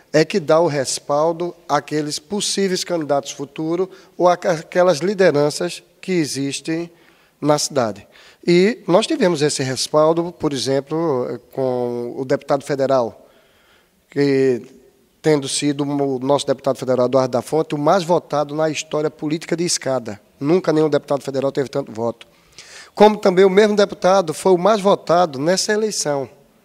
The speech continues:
em todos os níveis de deputado estadual e federal. Como também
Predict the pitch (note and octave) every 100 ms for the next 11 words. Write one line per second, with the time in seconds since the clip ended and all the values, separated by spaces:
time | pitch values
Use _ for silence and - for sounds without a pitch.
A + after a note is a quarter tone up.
0 | _ _ _ _ _ _ _ F3 E3+ E3+
1 | G3 F#3+ F#3+ D3+ F3 D#3+ C#3+ C#3+ D3 D3+
2 | - D3+ C#3+ - D3+ D3+ D#3 F#3 G#3 -
3 | - F#3 G#3 F3+ D3+ C3 A2+ - _ _
4 | _ - - - _ _ - C#4 D4 -
5 | F3 D#3 G#3 A3+ D#3